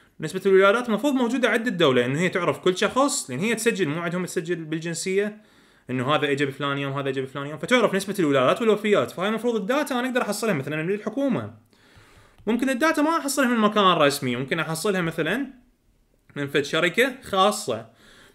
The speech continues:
ممكن أحصلها مثلًا إنه واحد مسوي البحث قبلي وآخذ الداتا من عنده. فهاي كلها مصادر ممكن أحصل من عندها الداتا. فيقول لك الداتا ممكن أحصلها منين؟ من routinely kept records. طبعًا هذا التقسيم مال primary و secondary أنتم ما عندكم إياه، بس أوضح لكم إياه.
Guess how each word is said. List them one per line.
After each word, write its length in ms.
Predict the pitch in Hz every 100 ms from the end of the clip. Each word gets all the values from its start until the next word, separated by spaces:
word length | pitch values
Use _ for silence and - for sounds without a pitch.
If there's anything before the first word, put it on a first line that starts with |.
| -
ممكن 260 | 139 165
أحصلها 500 | 147 151 147 190 170
مثلًا 420 | 143 147 160 262 269 - - _ 135
إنه 180 | 165
واحد 320 | 202 339 349 302
مسوي 220 | 262 247
البحث 340 | 220 220 285
قبلي 340 | - 254 269 269
وآخذ 280 | 240 220
الداتا 380 | 202 190 220 214
من 100 | 208
عنده. 560 | 190 175 127 104 98 107 _ _ _
فهاي 180 | 202 226
كلها 220 | 262 311
مصادر 440 | 285 220 214 220 220
ممكن 240 | 190 -
أحصل 300 | 170 170 131
من 80 | 131
عندها 180 | 196 180
الداتا. 360 | 113 104 -
فيقول 300 | 220 220 269
لك 140 | 262 262
الداتا 680 | 233 302 320 - 175 247 - - - -
ممكن 220 | 262 277
أحصلها 480 | 269 233 226 294 233
منين؟ 380 | 220 226 196 180 - _ _ _ -
من 300 | 202 247 247
routinely 960 | - - 202 214 262 302 277 277 269
kept 280 | 269 269 -
records. 440 | 196 - 123 110 -
طبعًا 140 | 196
هذا 120 | 240
التقسيم 380 | 247 208 240 214
مال 140 | 175
primary 60 | 208
و 240 | 208 180
secondary 360 | 156 - 202 202
أنتم 180 | 175 180
ما 100 | 180
عندكم 220 | 170 131
إياه، 120 | 147
بس 160 | 160 143
أوضح 280 | 135 123 123
لكم 220 | - 110
إياه. 140 | 110